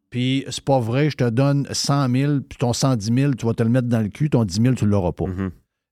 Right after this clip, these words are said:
Speaker 1: Ça brasse beaucoup, là, puis c'est même, euh, c'est même chiant, là. Tu sais, c'est un milieu qui est, qui est très, très, très chiant, très... Donc, c'est pas comme ça dans le milieu de, de
Speaker 2: Pas du tout.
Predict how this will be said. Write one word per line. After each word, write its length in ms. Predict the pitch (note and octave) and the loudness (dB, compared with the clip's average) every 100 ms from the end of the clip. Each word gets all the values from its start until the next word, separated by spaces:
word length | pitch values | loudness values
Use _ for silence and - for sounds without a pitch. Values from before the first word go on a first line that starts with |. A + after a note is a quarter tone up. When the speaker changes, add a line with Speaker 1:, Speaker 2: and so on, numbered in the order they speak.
| _ _ F2+ | _ _ -6
Speaker 1:
Ça 200 | - C3 | 0 0
brasse 320 | B2+ D#3 C#3 | 4 4 4
beaucoup, 360 | B2 A#2 D#3 C#3 | 0 0 2 2
là, 100 | G#2 | 0
puis 100 | - | 0
c'est 100 | B2+ | 2
même, 340 | D3+ E3 C#3+ | 2 2 0
euh, 400 | A2+ G#2+ F#2+ F2 - _ _ _ _ | 0 0 -2 -4 -8 _ _ _ _
c'est 120 | - | 0
même 160 | D#3+ D3+ | 2 2
chiant, 300 | - A2+ E2+ | 0 -2 -4
là. 60 | - _ - | -12 _ -6
Tu 100 | A2+ | -2
sais, 80 | |
c'est 60 | B2+ | 2
un 40 | B2 | 2
milieu 340 | B2 B2 D3 | 4 4 4
qui 200 | - G2 | 2 -4
est, 40 | |
qui 160 | D#2+ G#2 | -2 -6
est 100 | F#2 | -2
très, 300 | A#2 A#2+ C3 | 0 2 0
très, 260 | - A2 A2 | 0 -2 -2
très 220 | G2+ G2 | -2 -4
chiant, 420 | - - A#2 A2 - F#2+ | -4 0 0 0 -4 -8
très... 340 | G#2+ B2 A2+ - - _ - | -2 0 0 -4 -12 _ -2
Donc, 140 | C#3+ | 0
c'est 80 | C#3+ | 2
pas 80 | G3+ | 2
comme 100 | F3+ | 2
ça 80 | A3 | 2
dans 80 | |
le 60 | G3 | 2
milieu 160 | F3+ F#3 | 4 4
de, 260 | E3 D#3 | 4 2
de 160 | D#3 D3+ - | 2 0 0
Speaker 2:
Pas 120 | B2+ | -2
du 120 | F#2+ | -2
tout. 140 | - | -12